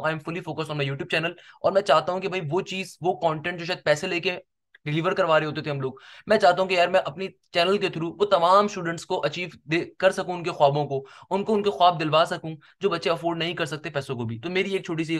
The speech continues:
काविश है, एक ख्वाहिश है। तो मैंने तभी अपने चैनल के ऊपर तमाम के तमाम कंटेंट free of cost अपलोड करा हुआ है,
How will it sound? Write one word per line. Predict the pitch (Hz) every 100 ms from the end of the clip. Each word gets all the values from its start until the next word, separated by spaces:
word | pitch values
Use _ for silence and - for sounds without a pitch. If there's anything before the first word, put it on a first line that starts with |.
| 151
काविश | 151 143 165
है, | 131 127 - -
एक | 170
ख्वाहिश | 175 170 175
है। | 151 147 - - _
तो | 160 156
मैंने | 170 202
तभी | 202 190
अपने | 196
चैनल | 196 180 180
के | 180
ऊपर | 175
तमाम | 185 165 165 180
के | 180
तमाम | 170 165
कंटेंट | - 151 160 175
free | 165
of | 160
cost | 151 156
अपलोड | 156 147 143
करा | 151 160
हुआ | 151
है, | 151